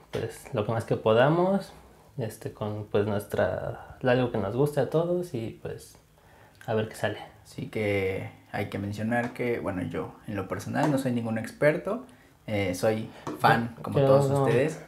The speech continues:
Speaker 2: y este, o sea, la, la información que, que les demos aquí puede que no sea totalmente
Speaker 1: Con-,
Speaker 2: cierta.
Speaker 1: sí, no va a ser totalmente
Speaker 2: <laughs>
Speaker 1: confiable lo que demos, pero será con, pues, la, el interés de informar y, pues, estar
Speaker 2: Sí.
Speaker 1: ahí en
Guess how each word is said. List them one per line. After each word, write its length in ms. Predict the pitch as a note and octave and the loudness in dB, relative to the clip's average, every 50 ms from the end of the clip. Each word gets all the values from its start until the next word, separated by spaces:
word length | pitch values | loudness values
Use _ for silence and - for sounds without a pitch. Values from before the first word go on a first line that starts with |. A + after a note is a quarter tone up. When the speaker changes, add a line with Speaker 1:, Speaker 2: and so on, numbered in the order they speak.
| - - - - - - - | -20 -20 -20 -20 -20 -20 -12
Speaker 2:
y 120 | - A2+ G#2+ | -8 -6 -6
este, 580 | - F#2 - - - - A2+ G#2 - - - - | -6 -6 -8 -12 -12 -8 -8 -6 -6 -6 -6 -8
o 60 | - | -8
sea, 680 | - - C#2 - - - - - - - - - - - | -6 -6 -6 -6 -8 -10 -10 -12 -10 -10 -10 -10 -12 -10
la, 120 | - F#2+ F#2 | -8 -8 -6
la 40 | G2 | -6
información 640 | G#2 - - G2 G2 F#2 F#2 F#2 - G#2+ G#2+ G#2+ | -6 -6 -6 -6 -6 -6 -6 -6 -6 -4 -4 -4
que, 320 | - G#2+ G#2 G2+ F#2 - - - - - _ _ - | -2 -2 -2 -2 -4 -6 -12 -18 -20 -20 _ _ -10
que 80 | F#2 | -8
les 160 | F2+ F#2 F#2 G#2 | -6 -6 -4 -4
demos 180 | G#2+ G#2+ - | -6 -6 -6
aquí 200 | G2+ - - B2 | -6 -4 -4 -4
puede 380 | A2+ A#2+ C#3 C3+ B2+ B2 B2 A#2+ | 0 4 6 8 8 8 6 4
que 100 | - G#2+ | 0 -2
no 120 | - - | -4 -4
sea 380 | - - - - - - - - - _ _ - - - - - | -6 -6 -6 -6 -6 -6 -10 -16 -20 _ _ -20 -20 -18 -8 -6
totalmente 480 | A#2+ A2+ - A#2+ A#2+ A#2+ B2 A#2+ - | -4 2 4 4 6 6 4 2 2
Speaker 1:
Con-, 80 | - - | 2 4
Speaker 2:
cierta. 320 | C#3+ C#3 C3+ C#3 - - | 4 6 6 4 2 0
Speaker 1:
sí, 140 | - - D#3+ | 4 4 4
no 220 | D#3+ E3 E3 F3 F3 F3 | 4 4 2 2 2 2
va 60 | E3 | 2
a 40 | E3 | 2
ser 160 | D#3+ D#3+ D3+ D3+ - | 4 4 2 2 4
totalmente 480 | - C#3 C3+ C#3 C3 C3+ C3+ D3+ D3 C3+ | 4 4 6 6 6 6 6 6 6 4
Speaker 2:
<laughs> 40 | - | 2
Speaker 1:
confiable 540 | G2+ G2 G#2 A2 - - B2 A2+ A#2+ B2 A#2 | 0 0 -2 0 4 6 6 6 6 4 2
lo 160 | A2+ G#2+ G#2+ | 2 2 0
que 100 | - A2+ | 0 2
demos, 380 | A2 A2+ A#2+ C3 C#3+ D#3+ D#3+ - - - - | 2 4 4 2 2 0 0 -2 -2 4 6
pero 460 | A#2+ A#2 A#2 A#2 A2+ A2+ A2+ A2+ A2+ | 8 8 8 8 8 6 6 4 4
será 240 | - G#2+ A2 A2 - | 4 4 4 4 2
con, 600 | - B2+ B2 B2+ B2+ C3+ C3+ C3+ C3+ C#3 C#3 C#3 - - - - - - | 0 2 2 2 2 2 0 2 2 0 0 -2 -4 -12 -20 -18 -12 -8
pues, 420 | - - - - - - - - - - | -8 -8 -8 -10 -16 -18 -20 -18 -8 -4
la, 500 | A2+ G#2+ A2 A2+ - - - - - - - - - - - | -2 -2 -2 -2 -4 -6 -8 -10 -12 -18 -20 -20 -20 -16 -8
el 140 | - A#2+ A2 | -6 -4 -4
interés 420 | A2 A2+ A2 - A2+ A#2+ B2 B2 | -2 -2 2 4 6 6 6 4
de 160 | B2 A#2+ A#2 G#2+ | 4 2 2 2
informar 680 | A2 A2+ G#2+ - A#2 A2 - B2+ C#3 D3+ D#3+ D#3+ D#3+ D3 | 0 -2 -2 -2 -2 0 2 2 2 4 4 4 2 2
y, 400 | B2 A#2 A2+ A2 A2+ A2 A2 - - | 2 0 0 -2 -4 -4 -6 -8 -12
pues, 340 | - - - - - - - - | -18 -18 -18 -20 -20 -16 -8 -8
estar 280 | G#2 - - A2 A2 | -8 -4 0 0 2
Speaker 2:
Sí. 60 | G#2+ A2 | 4 4
Speaker 1:
ahí 240 | A2 A2 A2 A#2 | 2 2 0 -4
en 180 | A#2 A#2 A#2 A#2 | -6 -6 -8 -10